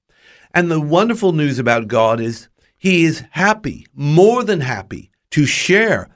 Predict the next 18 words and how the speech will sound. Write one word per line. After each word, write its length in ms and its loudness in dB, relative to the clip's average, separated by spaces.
that 240 2
empowerment 720 0
with 220 2
us. 420 -4
But 460 0
it 160 0
has 340 -2
to 140 0
be 300 -2
completely 960 0
one 360 -8
hundred 480 -4
percent 480 -4
on 220 2
his 260 0
terms, 420 -6
not 280 0
ours. 420 -4